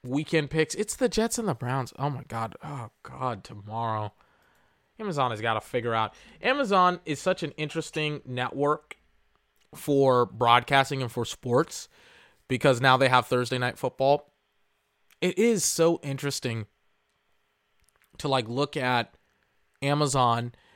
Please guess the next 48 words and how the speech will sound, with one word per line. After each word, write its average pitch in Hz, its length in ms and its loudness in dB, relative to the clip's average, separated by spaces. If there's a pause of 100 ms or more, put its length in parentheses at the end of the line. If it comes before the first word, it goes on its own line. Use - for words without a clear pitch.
(120)
because 190 280 0
it's 220 160 -2
like 208 200 0
Amazon 208 440 2
has 139 220 0
way 127 260 2
more 135 260 0
money 120 300 -2
than 113 200 -6
any 123 220 -6
of 113 100 -4
the 113 80 -4
networks 117 520 -6
combined. 101 680 -10 (840)
I 139 80 -2
mean, 143 140 0
they're, 175 160 8
like, 175 180 6
half 139 300 4
a 127 40 -6
trillion 123 540 -2
dollars 110 680 -2 (260)
or 127 120 0
worth 131 260 4
half 123 240 2
a - 20 -12
trillion 110 400 -4
dollars. 98 440 -4
They're, 117 200 -6 (260)
they 156 100 2
easily 147 640 0 (200)
could 123 280 -6
buy 131 320 8
all 127 240 0
of 117 80 -8
the 127 80 -4
networks 120 440 -6
that - 140 -8
football 110 420 -2
is 110 120 -6
on 117 340 -4 (680)
and, 120 380 -10
um, 113 460 -8
and 123 180 -14
turn 127 280 -6
them 117 120 -8
into, 120 260 -8
like, 107 380 -6